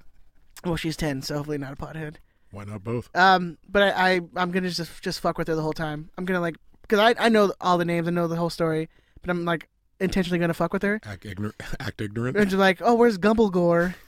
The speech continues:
Speaker 2: <laughs>
Speaker 1: Where's, where, where's Henry Peter? Where's, where's Henry Peter at?" And just, just fuck with her the whole time.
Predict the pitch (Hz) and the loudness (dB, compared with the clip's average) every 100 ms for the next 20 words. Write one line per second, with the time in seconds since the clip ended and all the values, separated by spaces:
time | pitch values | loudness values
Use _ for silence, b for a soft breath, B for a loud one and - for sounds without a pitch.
0 | - 151 _ - - 196 220 208 208 214 | -14 -14 _ -20 -4 4 4 4 2 4
1 | - B B - 226 220 233 233 - 247 | 2 B B 2 4 6 6 4 4 4
2 | 196 196 240 240 240 262 320 254 240 254 | 6 6 4 2 0 4 4 4 4 4
3 | 233 175 160 180 170 170 165 175 - 170 | 4 4 2 -4 -8 -12 -8 -8 -6 -6
4 | 165 165 160 165 165 156 165 | -4 -4 -2 -2 -2 -4 -6